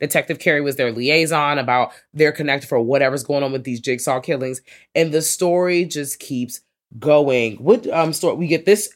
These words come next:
ultimately the ending trap is we find out, one, that, um, Eric Matthews, once has been gone for six months, but two, he's a part of this trap with Detective Hoffman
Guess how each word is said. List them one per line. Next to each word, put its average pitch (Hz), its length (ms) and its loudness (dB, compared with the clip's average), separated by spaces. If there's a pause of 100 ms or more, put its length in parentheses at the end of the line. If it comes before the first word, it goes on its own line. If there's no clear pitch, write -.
(120)
ultimately 175 480 4
the 143 240 2
ending 175 320 2
trap 127 460 0
is 123 160 -4
we 143 80 0
find 151 260 2
out, 131 160 2
one, 156 280 2
that, 127 300 0
um, 120 420 -4 (300)
Eric 175 260 4
Matthews, 151 580 0
once 151 280 -2
has 147 180 -2
been 135 160 -2
gone 135 320 -2
for 117 180 -2
six 123 320 -4
months, 113 440 -6 (160)
but 156 120 4
two, 185 440 4
he's 156 240 0
a 156 40 4
part 190 460 2
of 165 220 6
this 139 160 -2
trap 120 400 2 (320)
with 180 300 4
Detective 147 500 0
Hoffman 127 680 -4